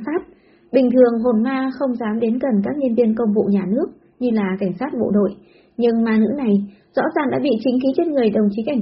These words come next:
sát làm nóng đến mức bị bóp méo hết trơn, nhưng mà vẫn không ngừng cố gắng bám vào người đồng chí cảnh sát kia. Nếu như ma nữ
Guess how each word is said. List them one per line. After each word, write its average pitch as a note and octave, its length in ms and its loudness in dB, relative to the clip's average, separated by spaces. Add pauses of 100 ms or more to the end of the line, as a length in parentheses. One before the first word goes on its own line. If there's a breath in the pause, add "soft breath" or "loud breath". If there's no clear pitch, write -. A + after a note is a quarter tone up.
sát C#4+ 200 -4
làm G3 240 -4
nóng F#3 160 -4
đến B3 180 -2
mức F4+ 120 0 (100)
bị A3 80 2 (140)
bóp B3+ 160 0
méo A3 260 0
hết E4+ 180 0
trơn, C4+ 300 -2 (300 loud breath)
nhưng D#4 140 0
mà C4+ 160 0
vẫn G#3+ 100 0 (100)
không C#4 180 2
ngừng G#3+ 280 4
cố G#3+ 80 2
gắng A#3 240 -2 (180)
bám A3+ 260 -2
vào F4 120 -4
người G#3+ 140 2
đồng G3 200 0
chí G3+ 160 -2
cảnh C#4 200 -2
sát C4 180 -6
kia. B3 160 0 (840 soft breath)
Nếu A#3 160 4
như C4 200 4
ma A#3+ 180 0
nữ G#3+ 180 4